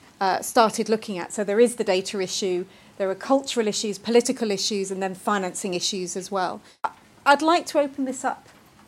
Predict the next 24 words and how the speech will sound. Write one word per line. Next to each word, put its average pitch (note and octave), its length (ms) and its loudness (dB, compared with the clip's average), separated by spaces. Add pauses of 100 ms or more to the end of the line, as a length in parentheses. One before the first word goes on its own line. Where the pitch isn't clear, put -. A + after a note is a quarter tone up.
(120)
to C4+ 100 -4
you B3 280 2
now G#3+ 220 -2
for G#3 140 -8
your B3 280 4
questions G#3 760 -6
for G3 440 -4 (720)
any C4 280 4
of A3+ 120 -4
the A3+ 60 -8
panellists. G3 920 -12
Um, G#3 300 0 (460)
if C#4 220 -2
you C#4+ 260 -2
could, B3 500 2 (400)
um, G#3 640 -4 (500)
keep C#4 280 -4
it C4+ 120 0
to B3 100 -6
a A#3+ 40 -2
question A#3+ 460 -4
rather G#3 240 -4
than G3 180 -4
a G3 140 -8